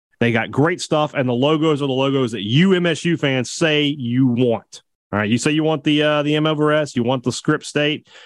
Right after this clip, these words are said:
you want the Walking Bully. They've got those polos ready for you and quarter zips ready for you to buy. Visit them online at the rogue dot com or check them out on Instagram, The Rogue J X N. The Rogue says you don't have to live that three-stripe life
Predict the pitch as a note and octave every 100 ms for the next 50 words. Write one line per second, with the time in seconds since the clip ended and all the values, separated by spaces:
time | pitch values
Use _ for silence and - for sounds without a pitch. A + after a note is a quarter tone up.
0 | _ A2 B2+ B2+ C3 C#3+ C#3 B2 C#3 C#3+
1 | B2 _ _ _ C#3 C#3 C#3 B2+ - A#2+
2 | A2+ - A#2+ A2+ A2 G#2 - _ A#2 A2
3 | F#2+ A#2 A#2 A2+ D3 B2+ G#2 A2 - A#2
4 | G2+ - G2+ G2 F2+ E2 - _ _ _
5 | _ _ _ - E3 D#3+ F#3 F#3 F#3 D#3
6 | D#3+ D3+ D#3+ F3+ F#3 C#3+ C#3 D3 D#3+ C3+
7 | D3+ C#3+ - F3 F3 C#3 - D#3 D3 C#3+
8 | B2+ C3+ - C#3 C#3 B2+ A2+ B2 C3+ B2
9 | G#2+ B2+ C3 A#2 - C#3 C3+ B2+ A2 D#3+
10 | B3+ G3 C#3+ A2+ - C#3 C3 G#2+ F#3+ E3+
11 | D#3 C#3 F3+ D#3+ C3+ - C3 C3 - A#2+
12 | G#2+ B2+ C#3 F#2 - -